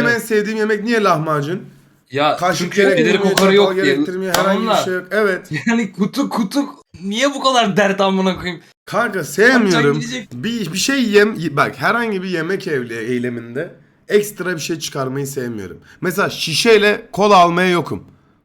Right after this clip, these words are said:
Speaker 1: Kutu kolacıyım. İçeyim atayım. Şişeyi bardağa dolduracağım çünkü.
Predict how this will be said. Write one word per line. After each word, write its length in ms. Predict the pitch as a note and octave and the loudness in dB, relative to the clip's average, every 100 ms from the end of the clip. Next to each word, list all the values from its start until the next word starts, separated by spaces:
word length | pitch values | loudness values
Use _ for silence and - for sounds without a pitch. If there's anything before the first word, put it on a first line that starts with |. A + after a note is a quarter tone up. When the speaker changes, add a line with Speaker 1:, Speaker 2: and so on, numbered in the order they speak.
| _ | _
Speaker 1:
Kutu 220 | F3+ G#3+ | -6 -4
kolacıyım. 480 | G3+ B2+ G#2+ G2 F#2+ - | -4 -4 -4 -6 -10 -8
İçeyim 340 | D#3 F#3+ E3+ | -6 -4 -4
atayım. 340 | C#3+ - F#2+ - _ _ _ _ _ - | -4 -6 -14 -16 _ _ _ _ _ -10
Şişeyi 400 | F#3+ F3+ D#3+ D#3+ | -6 -4 -2 0
bardağa 420 | C3+ A#2 B2+ B2+ | 0 0 -2 -2
dolduracağım 600 | A#2 G2+ G2 F2+ F#2 E2 | -6 -8 -10 -12 -14 -16
çünkü. 300 | D#2+ D2 D2 | -18 -20 -20